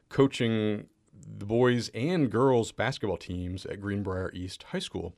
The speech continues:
And he has consistently said, yes, he intends to try to continue to do that. Basketball season is concurrent with the legislative session, and there are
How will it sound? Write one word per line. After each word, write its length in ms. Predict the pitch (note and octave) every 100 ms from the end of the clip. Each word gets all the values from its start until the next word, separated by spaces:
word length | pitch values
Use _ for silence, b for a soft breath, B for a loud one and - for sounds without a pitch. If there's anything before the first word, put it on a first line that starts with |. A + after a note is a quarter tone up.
| b b b b b -
And 380 | A2+ A2 G#2+ G#2+
he 200 | B2+ A#2+
has 180 | A#2
consistently 580 | - A2+ - F3 - A2+
said, 260 | - G2+ F#2+
yes, 360 | G2 A#2+ A2 -
he 300 | A2 G#2 G2+
intends 560 | A2 G#2 A2 A2 G#2+ -
to 120 | -
try 520 | - A#2 A2 A2+ A2+ G#2
to 80 | G#2
continue 540 | - G2+ - G2 F#2+
to 120 | F#2
do 140 | G2+ E3
that. 280 | G#2 E2+ - _ b b b b -
Basketball 460 | E3 F#3 B2 A2+
season 640 | - A#2 G#2 G#2+ G#2+ - _ _ _
is 280 | A2 A2+ -
concurrent 520 | A2 G2+ D#3+ A2 G#2
with 160 | G2+ -
the 80 | A2
legislative 480 | D#3+ C#3 G2 E2+
session, 500 | - D#2+ - E2+ F2 -
and 240 | G#2 G2+
there 180 | G2 F#2+
are 380 | F#2+ G2 F#2+